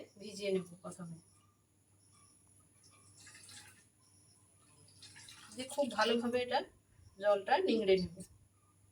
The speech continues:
এই পিঠেটাতে কোনো তেল দেওয়া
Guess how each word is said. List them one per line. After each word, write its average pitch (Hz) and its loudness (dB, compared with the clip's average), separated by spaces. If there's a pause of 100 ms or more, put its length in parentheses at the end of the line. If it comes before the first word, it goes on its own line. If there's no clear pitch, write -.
(1500)
এই 254 0
পিঠেটাতে 508 -2
কোনো 254 -2 (140)
তেল 233 12
দেওয়া 247 10